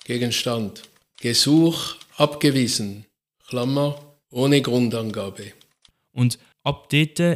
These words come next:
Speaker 2: ist der Benny auf dem Radar von der politischen Polizei, beziehungsweise von den Inspektoren, die notieren, was er politisch so gemacht hat. Neunzehnhundertneunundvierzig reicht der Benny Rekurs gegen die Ablehnung ein. Er ist schliesslich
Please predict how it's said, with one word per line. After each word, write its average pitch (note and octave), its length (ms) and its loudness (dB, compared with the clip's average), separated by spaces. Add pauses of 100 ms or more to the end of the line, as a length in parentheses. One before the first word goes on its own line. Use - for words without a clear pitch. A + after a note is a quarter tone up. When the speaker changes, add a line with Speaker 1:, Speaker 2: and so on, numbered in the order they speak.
(100)
Speaker 2:
ist - 220 -4
der A#2 40 -2
Benny C3+ 400 0
auf A#2+ 120 -8
dem A2 100 -4
Radar A#2 500 -2
von A2+ 200 -10
der A2 60 -6
politischen G#2+ 600 -8
Polizei, - 540 -10 (160)
beziehungsweise C3+ 600 -4 (120)
von B2+ 140 -6
den A2+ 80 -2
Inspektoren, C3+ 840 -2
die B2 100 -4
notieren, B2 600 -4 (120)
was A2+ 240 -4
er A2 240 -4
politisch G#2+ 560 -8
so G#2 120 -10
gemacht - 400 -14
hat. - 260 -20 (400)
Neunzehnhundertneunundvierzig C#3 1000 0
reicht B2 340 -2
der B2 60 -4
Benny B2+ 340 0
Rekurs C3 680 -6 (100)
gegen A#2 220 -4
die A2+ 120 -6
Ablehnung G2 480 -4
ein. - 240 -18 (140)
Er B2 140 -2
ist B2 100 -2
schliesslich C#3 500 -2